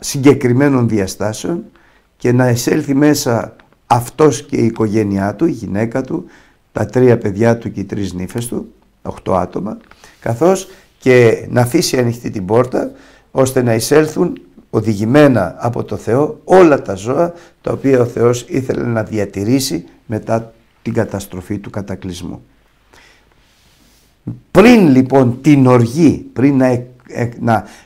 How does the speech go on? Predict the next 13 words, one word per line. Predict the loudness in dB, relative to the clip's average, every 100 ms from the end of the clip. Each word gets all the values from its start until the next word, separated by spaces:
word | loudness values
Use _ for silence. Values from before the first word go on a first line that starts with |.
| -6
ξεσπάσει | 2 4 4 2 2 2 2 0
η | 0
οργή | 0 -2 -4
του | -4
Θεού | -6 -4 -4
στην | -6 -10
ανθρωπότητα, | -10 -10 -8 -8 -6 -6 -6 -12 _
ο | -18
Θεός | -8 -4 -4
βγάζει | -4 0 0 -2 -6
από | -10 -12
τη | -16 -8
μέση | -4 -4 -4 -10